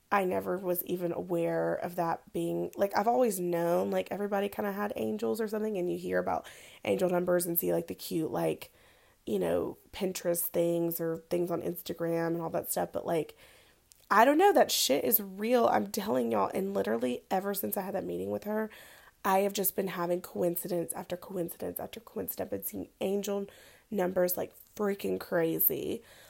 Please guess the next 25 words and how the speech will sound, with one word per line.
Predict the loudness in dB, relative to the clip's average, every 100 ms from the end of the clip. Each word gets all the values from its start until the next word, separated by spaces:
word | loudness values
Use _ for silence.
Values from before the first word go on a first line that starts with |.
| -6
Like, | 0 0 0 -2
it | 0 0
is | -2
insane. | -4 -4 -2 -2 -2 -4 -4
And, | -6
like, | -8 -8
every | -8 -6
time | -8 -8
I, | -8
like, | -12 -12
look | -8 -2
it |
up | 0 0
and, | -2 -4
like, | -6 2
I | 4
don't | 6
know, | 4 2
I'm | 0
just | -4 -4
very | -4 -4 -2
open | -2 -2 -4 -4
to | -4 -2
it. | -2 -4
So | 0 2 2 0